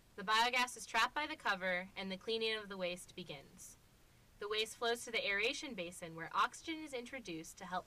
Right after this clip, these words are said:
further break down the pollutant ammonia. This water is reused to flush the barns, and any extra liquid flows to the storage pond where it's ultimately used for irrigation on the farm. The waste system reduces nutrient loading into waterways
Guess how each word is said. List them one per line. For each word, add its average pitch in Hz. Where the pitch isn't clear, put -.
further 226
break 226
down 208
the 196
pollutant 180
ammonia. 156
This 269
water 247
is 226
reused 214
to 202
flush 208
the 277
barns, 156
and 202
any 254
extra 220
liquid 175
flows 233
to -
the 240
storage 220
pond 156
where 190
it's 180
ultimately 233
used 190
for 190
irrigation 175
on 156
the 151
farm. 135
The 208
waste 240
system -
reduces 220
nutrient 233
loading 202
into 208
waterways 156